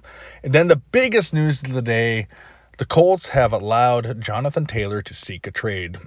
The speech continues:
Currently, the only team tied to him are the Dolphins, which makes sense. Achane's hurt. Mostert and Wilson are older and pr-, injury prone. Um, he, that makes sense, but they have to come up with a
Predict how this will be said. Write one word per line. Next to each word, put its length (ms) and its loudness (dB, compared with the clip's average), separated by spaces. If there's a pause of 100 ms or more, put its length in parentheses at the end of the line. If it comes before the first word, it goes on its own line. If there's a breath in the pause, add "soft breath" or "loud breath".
(160)
Currently, 560 -4
the 80 -6
only 260 -8
team 280 -10
tied 300 -4
to 60 -4
him 300 -6
are 140 -12
the 100 -16
Dolphins, 680 -4
which 220 -14
makes 340 -14
sense. 480 -6 (380 loud breath)
Achane's 580 -4
hurt. 440 -2 (440 soft breath)
Mostert 520 -4 (120)
and 300 -12
Wilson 560 -4
are 540 -14 (280)
older 600 -6
and 340 -6
pr-, 140 -18 (100)
injury 360 -2
prone. 480 -2 (800 soft breath)
Um, 540 0 (680 loud breath)
he, 140 -2 (120)
that 200 0
makes 240 0
sense, 240 -4
but 100 -6
they 80 0
have 120 -2
to 60 -10
come 160 -6
up 120 -10
with 100 -8
a 80 -8